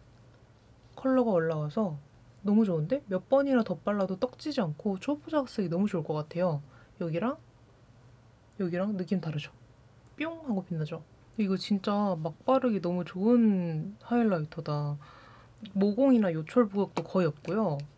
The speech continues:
아주 좋은데? 밀착이랑 이런 게 너무 죽여줘요. 디어달리아 하이라이터가 이렇게 좋은지 몰랐습니다. 여러분, 이거 사세요. 너무 좋은 것 같아요, 진짜. 깜짝 놀랐어요. 그 다음에는 립인데요. 립은 디어달리아의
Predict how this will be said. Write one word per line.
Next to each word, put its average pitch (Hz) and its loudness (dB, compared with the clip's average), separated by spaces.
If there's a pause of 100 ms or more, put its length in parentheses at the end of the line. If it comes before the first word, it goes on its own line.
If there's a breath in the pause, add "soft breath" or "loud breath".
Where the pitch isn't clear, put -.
아주 208 0
좋은데? 180 0
밀착이랑 220 2
이런 170 0
게 180 -4
너무 202 0
죽여줘요. 160 -6 (200)
디어달리아 226 6
하이라이터가 196 2
이렇게 240 0
좋은지 175 -2
몰랐습니다. 160 -2
여러분, 175 -4 (120)
이거 175 -2
사세요. 202 -2 (160)
너무 208 4
좋은 165 -2
것 147 -2
같아요, 143 -6
진짜. 147 -6 (340 loud breath)
깜짝 277 0
놀랐어요. 175 -2 (180)
그 226 6
다음에는 170 0
립인데요. 185 2
립은 233 4
디어달리아의 190 2